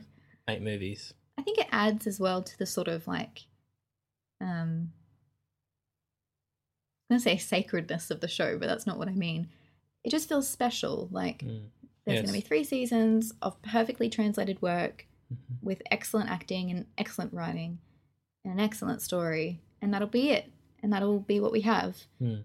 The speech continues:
Speaker 1: And I'd much rather that than one film with bits of three books chucked in, not in order,
Speaker 2: Mm-hmm.
Speaker 1: with a weird ending any day.
Speaker 2: Is that a subtweet? Did you just
Speaker 1: Y-, yeah.
Speaker 2: <laughs>
Speaker 1: Don't at me.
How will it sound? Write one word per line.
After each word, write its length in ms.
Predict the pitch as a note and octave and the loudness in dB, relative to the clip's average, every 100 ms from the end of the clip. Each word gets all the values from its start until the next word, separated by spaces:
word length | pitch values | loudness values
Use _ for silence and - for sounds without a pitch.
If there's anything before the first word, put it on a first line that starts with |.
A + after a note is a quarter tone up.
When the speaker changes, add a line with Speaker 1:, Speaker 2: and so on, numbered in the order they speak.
| - | -2
Speaker 1:
And 500 | G3 F#3 F3+ E3 - _ _ _ _ - | 0 2 0 -4 -10 _ _ _ _ 0
I'd 140 | G3 | 4
much 260 | G#3+ A3+ A3+ | 4 4 2
rather 260 | G#3+ G#3+ | 4 4
that 360 | G3+ F#3+ - F3+ | 4 2 2 -2
than 420 | F3+ F3+ E3+ - - _ | 0 0 -2 -4 -10 _
one 320 | F3+ F3 F#3+ | 0 4 4
film 460 | F3+ G3 F#3 F3+ F3 | 2 2 2 2 0
with 200 | E3+ - | -2 0
bits 180 | - - | 0 0
of 80 | E3 | -6
three 300 | - F3+ F3 | 0 2 2
books 360 | F3 - - | 2 -2 -4
chucked 280 | - F3 - | -6 -8 -2
in, 420 | F#3 E3 F3 F3+ - | -2 0 -2 -4 -2
not 280 | F#3 F3 - | 0 0 2
in 120 | F#3+ | 0
order, 480 | F3+ F3 E3+ E3+ E3 - - | 0 0 0 0 -2 -8 -14
Speaker 2:
Mm-hmm. 220 | A2 A2 A2 _ _ - | -10 -12 -12 _ _ -6
Speaker 1:
with 160 | - | -4
a 40 | E3 | 0
weird 260 | F3 F3 | 2 4
ending 600 | E3+ E3 D#3+ D#3 D3+ D#3+ - _ _ _ _ | 4 2 0 -2 -4 -6 -10 _ _ _ _
any 180 | C4+ D#3+ | -8 -6
day. 280 | D3 - D#3+ - _ _ _ _ _ _ _ _ _ _ | -4 -6 -8 -14 _ _ _ _ _ _ _ _ _ _
Speaker 2:
Is 120 | C3 - | -6 0
that 80 | B2+ | 2
a 40 | |
subtweet? 520 | - A2+ - C3+ F3 | 4 0 2 0 0
Did 100 | B2 | -2
you 40 | A#2+ | -2
just 120 | - - - - _ | -2 -8 -10 -18 _
Speaker 1:
Y-, 180 | - - - | -4 -4 4
yeah. 380 | G#3 F3 D#3 - C3+ - | 8 10 8 2 -4 -8
Speaker 2:
<laughs> 260 | - _ - | -18 _ 4
Speaker 1:
Don't 160 | G3 | 6
at 160 | E3 - | 4 2
me. 240 | - G#3 | -2 -4